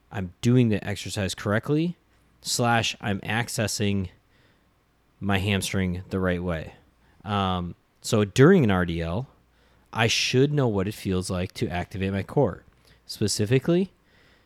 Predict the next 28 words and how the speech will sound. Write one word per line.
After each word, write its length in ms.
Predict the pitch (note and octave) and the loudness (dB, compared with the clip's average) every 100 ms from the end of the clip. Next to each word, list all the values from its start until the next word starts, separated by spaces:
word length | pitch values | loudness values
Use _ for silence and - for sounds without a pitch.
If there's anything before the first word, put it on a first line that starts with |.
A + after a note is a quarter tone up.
| _ _ - | _ _ -8
learn 600 | G2 F#2+ G2+ B2 D#3 C3+ | -2 2 4 4 2 0
what 340 | G#2 G2+ A2+ - - | 0 0 0 -6 -8
the 140 | G#2 | -8
T 260 | - A2 A2+ | -4 -2 0
V 240 | D3+ G#2+ | 2 0
A, 240 | E2+ F#2+ - _ - | -2 -6 -10 _ -10
the 80 | |
transverse 560 | G#2 - G2+ G2+ G2 F#2 | -8 -2 -2 -2 -2 -4
abdominis, 560 | F2+ F#2 F2 F2 F2 - | -6 -4 -4 -2 -4 -6
is. 360 | D2+ - - - _ _ _ _ _ _ _ _ | -12 -14 -18 -20 _ _ _ _ _ _ _ _
Learn 260 | G2+ G2 A#2+ | 0 2 4
what 140 | C3+ | 2
it 100 | E3+ | 2
is 380 | D#3 F#2+ G#2 - _ _ _ _ _ - | 2 0 -2 -10 _ _ _ _ _ -6
and 160 | F#2+ | -2
learn 160 | G2 G2 | -2 -2
how 100 | G#2 | -2
to 80 | F#2+ | -2
activate 460 | F2 - E2 D#2+ | -4 -6 -8 -6
it. 120 | D2+ - _ _ _ _ _ _ _ _ _ _ _ _ _ _ _ _ _ _ _ _ _ _ | -8 -14 _ _ _ _ _ _ _ _ _ _ _ _ _ _ _ _ _ _ _ _ _ _
I've 380 | - A2 B2+ C3+ | -4 0 2 2
been 140 | B2+ A#2 | 0 0
telling 360 | A2 A2 G#2+ | 0 0 2
a 60 | G2 | 2
lot 180 | G2 F#2 | 2 0
of 60 | |
my 160 | F#2+ F#2+ | 0 -2
patients, 680 | - A#2+ - C3+ C#3+ - | 0 -2 -2 -4 -4 -10